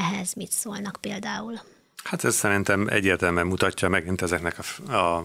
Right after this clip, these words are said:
Speaker 2: definícióknak a keveredését, amit ön ugye Varga Juditra hivatkozva,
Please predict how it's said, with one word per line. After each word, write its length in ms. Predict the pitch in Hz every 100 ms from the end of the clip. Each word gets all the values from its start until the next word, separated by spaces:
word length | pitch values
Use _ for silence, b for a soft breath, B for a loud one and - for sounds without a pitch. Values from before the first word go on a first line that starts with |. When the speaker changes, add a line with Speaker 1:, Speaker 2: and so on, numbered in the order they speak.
| -
Speaker 2:
definícióknak 840 | 127 104 - 101 90 - 82 85
a 100 | 85
keveredését, 920 | - 82 78 78 78 85 - - - -
amit 280 | 92 92 B B B
ön 100 | - 90
ugye 160 | 85
Varga 300 | 85 85 82
Juditra 420 | 85 85 85 85
hivatkozva, 680 | 82 82 80 - 117 - 120